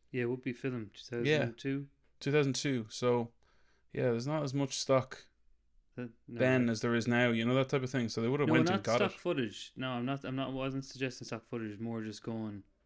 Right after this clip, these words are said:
Speaker 1: go shoot a load and then assemble based on that.
Speaker 2: Yeah.
Speaker 1: Do you know
Speaker 2: Yeah.
Speaker 1: that kind of way?
Speaker 2: Maybe.
Speaker 1: Um, no, it's,
Speaker 2: Yeah.
Speaker 1: it's,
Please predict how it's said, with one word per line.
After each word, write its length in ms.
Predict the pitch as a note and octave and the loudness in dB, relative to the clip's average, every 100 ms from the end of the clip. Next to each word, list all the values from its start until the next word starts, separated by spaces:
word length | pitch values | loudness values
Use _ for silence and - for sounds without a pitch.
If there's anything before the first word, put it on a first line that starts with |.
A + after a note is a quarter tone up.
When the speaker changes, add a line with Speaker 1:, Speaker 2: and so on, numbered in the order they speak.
| _ _ _ _ _ _ _ _ _ _ _ _ _ _ _ _ _ _ | _ _ _ _ _ _ _ _ _ _ _ _ _ _ _ _ _ _
Speaker 1:
go 160 | - G#2+ | -6 -4
shoot 300 | - B2 G#2+ | -2 -4 -4
a 40 | |
load 300 | G#2+ G2 F#2+ - _ _ _ _ | -4 -4 -10 -16 _ _ _ _
and 160 | A#2+ A2 | -10 -6
then 180 | G#2+ G2+ | -6 -6
assemble 440 | F#2 A2 G#2 G2+ | -6 -6 -6 -8
based 340 | F#2+ G#2 G2+ G#2 | -10 -10 -10 -10
on 140 | G2 | -12
that. 220 | F#2 - - _ _ _ _ _ _ - | -12 -18 -20 _ _ _ _ _ _ -10
Speaker 2:
Yeah. 200 | A#2+ A2+ _ _ _ _ _ _ | -8 -8 _ _ _ _ _ _
Speaker 1:
Do 80 | - | -8
you 40 | G#2 | -4
know 60 | A2 | -2
Speaker 2:
Yeah. 60 | |
Speaker 1:
that 100 | B3+ | -2
kind 140 | G#2+ G#2+ | -2 -6
of 60 | |
way? 120 | G2+ - - _ _ _ - | -8 -12 -20 _ _ _ -6
Speaker 2:
Maybe. 260 | A3 A3+ G3 | 0 0 0
Speaker 1:
Um, 480 | A2 G#2 G#2 G2+ F#2+ | -2 -2 -2 -4 -2
no, 160 | B2+ | 2
it's, 160 | A#2+ E3+ | 2 2
Speaker 2:
Yeah. 80 | - | -6
Speaker 1:
it's, 200 | - | -10